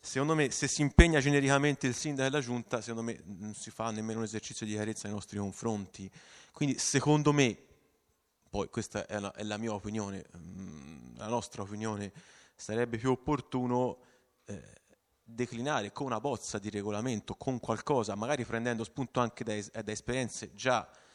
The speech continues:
eh, già reali, eh, eh, su cosa vogliamo impegnare il sindaco e la giunta, perché dire genericamente un'az-, un'azione politico-amministrativa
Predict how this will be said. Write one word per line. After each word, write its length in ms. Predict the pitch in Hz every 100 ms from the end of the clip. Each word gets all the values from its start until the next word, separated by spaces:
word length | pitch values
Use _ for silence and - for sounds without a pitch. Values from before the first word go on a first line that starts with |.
| _ -
eh, 160 | -
già 180 | 98 117
reali, 600 | 117 147 101 98 117 139
eh, 560 | - 104 95 95 87 85 _ _ -
eh, 520 | 113 107 101 90 76 - - - -
su 180 | - 127
cosa 220 | 127 120
vogliamo 280 | 113 113 110
impegnare 360 | - 104 104
il 60 | 98
sindaco 340 | - 104 104
e 20 |
la 60 | 98
giunta, 260 | 113 101 92
perché 260 | 98 107
dire 200 | 107 131
genericamente 640 | 123 127 127 131 127 107 110
un'az-, 300 | 110 - -
un'azione 500 | 143 135 - 165 147
politico-amministrativa 1300 | 127 151 151 127 123 123 123 113 123 117 139 110 101